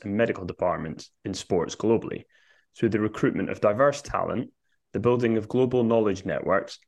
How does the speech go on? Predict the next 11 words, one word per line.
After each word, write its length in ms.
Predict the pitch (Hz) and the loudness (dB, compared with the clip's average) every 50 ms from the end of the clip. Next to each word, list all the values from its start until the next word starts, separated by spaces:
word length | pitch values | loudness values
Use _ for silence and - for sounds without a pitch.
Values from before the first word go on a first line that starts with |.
| _ _ _ | _ _ _
and 200 | - 113 98 - | -8 -8 -6 -4
practically 540 | - - 147 - - - - - - - 113 | -2 -2 -2 -2 -2 -6 -8 -4 0 0 0
working 440 | 107 117 131 127 123 - - 98 92 | 4 4 4 2 2 0 -4 -2 -2
with 140 | 90 92 98 | 0 2 2
organisations 840 | 98 95 95 104 98 98 98 104 107 104 95 - - 87 87 85 - - | 2 0 0 0 0 0 0 0 0 0 0 -4 -6 -6 -6 -4 -2 -2
on 140 | 101 98 90 | -2 0 -2
their 100 | 90 87 | -2 -4
people, 560 | - - 135 117 - - 117 107 107 107 _ | 0 0 0 0 2 2 2 2 2 -2 _
systems 580 | _ - - 101 - - - 92 90 87 87 90 | _ -10 -8 -8 -8 -8 -8 -6 -6 -6 -6 -6
and 120 | 87 87 | -6 -6
processes. 680 | - - 110 110 - - - - - - - - - _ | -2 0 0 0 0 -4 -8 -10 -10 -16 -16 -16 -18 _